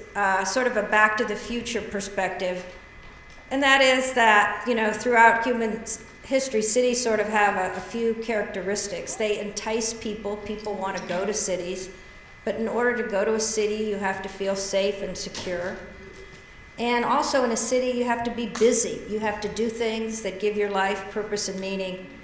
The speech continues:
And the other thing about cities, and we didn't talk about this, but cities have a soul, and they have something about them that makes them special and unique. So as we build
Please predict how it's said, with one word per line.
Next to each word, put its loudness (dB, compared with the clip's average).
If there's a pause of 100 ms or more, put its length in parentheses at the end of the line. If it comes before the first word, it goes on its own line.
(460)
And 0
the 4
other 2
thing 0
about 0
cities, -2
and -4
we -2
didn't -2
talk 0
about -6
this, -6
but -2 (460)
cities -2
have 0
a -2
soul, -2 (440)
and -6
they -4
have 2
something 0
about 2
them 0
that -4
makes -2
them -4
special -2
and -4
unique. -8
So 0 (380)
as 0
we -2
build 6